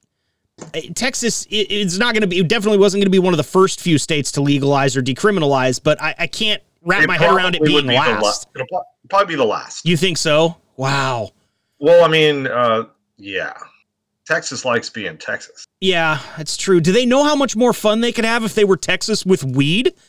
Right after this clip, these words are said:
Speaker 1: I mean, that,
Speaker 2: Oh,
Speaker 1: the
Speaker 2: they're al-, they're already having fun.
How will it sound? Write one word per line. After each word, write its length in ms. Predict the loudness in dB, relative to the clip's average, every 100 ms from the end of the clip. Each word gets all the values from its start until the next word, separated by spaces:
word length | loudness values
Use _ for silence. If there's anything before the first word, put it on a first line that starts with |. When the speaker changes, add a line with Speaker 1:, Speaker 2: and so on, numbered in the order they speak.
| _
Speaker 1:
I 80 | -2
mean, 160 | 0 0
that, 140 | 0
Speaker 2:
Oh, 80 | 2
Speaker 1:
the 60 | 2
Speaker 2:
they're 340 | 2 -2 0 -2
al-, 120 | -2
they're 200 | 0 2
already 340 | 2 2 0 -2
having 380 | -4 -4 -6
fun. 600 | -18 -20 -18 -16 -16 -20